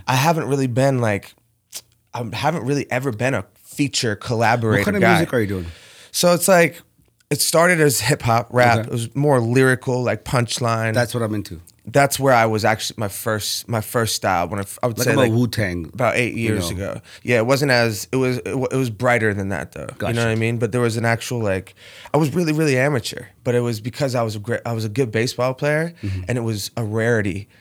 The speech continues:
Speaker 1: that I
Speaker 2: That
Speaker 1: s-,
Speaker 2: you
Speaker 1: I
Speaker 2: can do
Speaker 1: started,
Speaker 2: that
Speaker 1: I
Speaker 2: too.
Speaker 1: started rapping on camera, and, and they would start to go viral. And it was, this was just beginning of, like, YouTube when
Speaker 2: Oh,
Speaker 1: it really
Speaker 2: wow.
Speaker 1: started to be a th-, like,
Speaker 2: I didn't know this
Speaker 1: YouTuber
Speaker 2: about you,
Speaker 1: type
Speaker 2: bro. That's
Speaker 1: thing.
Speaker 2: cool.
Speaker 1: Yeah, yeah,
Speaker 2: Yeah.
Speaker 1: So, like,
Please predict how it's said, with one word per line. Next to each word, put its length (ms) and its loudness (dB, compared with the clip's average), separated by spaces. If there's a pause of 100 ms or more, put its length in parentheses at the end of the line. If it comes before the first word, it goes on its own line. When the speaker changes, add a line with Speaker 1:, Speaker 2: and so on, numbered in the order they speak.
(200)
Speaker 1:
that 260 2
I 40 4
Speaker 2:
That 80 6
Speaker 1:
s-, 40 2
Speaker 2:
you 120 6
Speaker 1:
I 20 -
Speaker 2:
can 100 6
do 60 2
Speaker 1:
started, 280 6
Speaker 2:
that 120 2
Speaker 1:
I 80 4
Speaker 2:
too. 80 4
Speaker 1:
started 360 4
rapping 640 2
on 280 -4
camera, 440 0
and, 240 -6
and 120 -2
they 60 0
would 160 -2
start 220 -2
to 60 -8
go 140 -4
viral. 460 2 (340)
And 120 -2
it 20 2
was, 120 2
this 180 -2
was 140 -2
just 500 -2
beginning 360 0
of, 140 -2
like, 160 0
YouTube 680 -2
when 160 -2
Speaker 2:
Oh, 80 2
Speaker 1:
it 40 0
really 140 0
Speaker 2:
wow. 40 -2
Speaker 1:
started 400 -2
to 60 -8
be 160 -2
a 60 -4
th-, 140 -20 (300)
like, 380 2 (100)
Speaker 2:
I 80 4
didn't 140 6
know 100 6
this 160 4
Speaker 1:
YouTuber 20 2
Speaker 2:
about 200 4
you, 60 4
Speaker 1:
type 40 4
Speaker 2:
bro. 140 4
That's 100 0
Speaker 1:
thing. 80 -8
Speaker 2:
cool. 200 -2
Speaker 1:
Yeah, 300 4
yeah, 200 2
Speaker 2:
Yeah. 60 4
Speaker 1:
So, 200 2
like, 240 -2